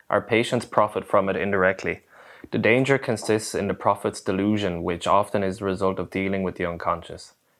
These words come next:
It is the devil who says, "Disdain all reason and science, mankind's highest powers." That is never appropriate, even though we are forced to acknowledge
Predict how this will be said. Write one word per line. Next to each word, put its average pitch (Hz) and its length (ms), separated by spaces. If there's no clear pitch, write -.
It - 100
is 107 120
the 104 40
devil 110 340
who 104 120
says, 85 420
"Disdain 95 600
all 87 160
reason 90 340
and 82 140
science, 87 520
mankind's 87 580
highest 87 340
powers." 87 460
That 110 140
is 107 120
never 104 260
appropriate, 92 640
even 104 300
though 95 140
we 95 120
are 90 100
forced 95 380
to - 80
acknowledge 90 600